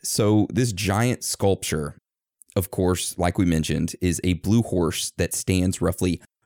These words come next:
thirty-two feet tall, has glowing red eyes, and weighs nearly four and a half tons. It's huge. So I have a picture of it right here, and I'll provide it on our website if you guys wanna go look at it.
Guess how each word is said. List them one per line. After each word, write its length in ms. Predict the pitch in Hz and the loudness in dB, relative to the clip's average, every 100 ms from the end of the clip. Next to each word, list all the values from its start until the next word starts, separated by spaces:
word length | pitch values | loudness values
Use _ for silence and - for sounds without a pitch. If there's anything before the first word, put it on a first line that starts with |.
| _ | _
thirty-two 1120 | - - - 110 127 156 151 - 113 92 87 104 | -18 -6 0 2 2 0 -4 0 2 4 2 -2
feet 340 | - - 98 - | -6 -2 -2 -4
tall, 560 | - 87 80 73 117 123 _ _ _ _ | -4 -2 0 0 -2 -4 _ _ _ _
has 220 | - 92 87 | -4 -2 -2
glowing 580 | 85 92 95 120 143 | -2 2 4 4 2
red 240 | 123 98 101 | 2 2 2
eyes, 560 | 78 71 69 78 - - _ - | 0 -4 -6 -6 -8 -12 _ -2
and 220 | 90 82 | -2 0
weighs 400 | 90 92 98 - | 2 4 2 0
nearly 500 | 92 90 85 90 85 _ - - | 0 2 2 2 0 _ -8 0
four 420 | 110 113 131 - | 2 4 2 0
and 100 | 92 | 0
a 60 | 92 | -2
half 460 | 90 92 90 85 - - _ - | -2 -2 -2 -4 -8 -20 _ -8
tons. 760 | - 104 98 80 71 - - - _ _ _ _ _ | 0 2 4 2 -4 -6 -8 -10 _ _ _ _ _
It's 320 | 120 120 - | -2 0 0
huge. 580 | 190 156 73 - - - _ _ _ _ - | 2 2 2 -2 -8 -10 _ _ _ _ -8
So 220 | - 92 | 0 2
I 80 | 95 | 2
have 120 | 147 | 0
a 40 | |
picture 300 | 113 135 - | 0 0 2
of 80 | 90 | 0
it 100 | 87 | 2
right 220 | 85 85 | 2 0
here, 420 | 82 87 78 78 - | 0 0 2 0 -2
and 120 | 90 | 0
I'll 100 | 92 | 0
provide 360 | 98 85 82 82 | 0 0 2 2
it 100 | - | 2
on 120 | 80 | 0
our 60 | 78 | 0
website 460 | 78 80 - 80 | 0 -2 0 0
if 120 | 76 80 | 0 0
you 60 | |
guys 180 | 78 78 | 0 0
wanna 120 | 78 | 0
go 80 | 80 | 0
look 220 | 76 80 | 0 0
at 180 | 69 | -2
it. 80 | 64 | -6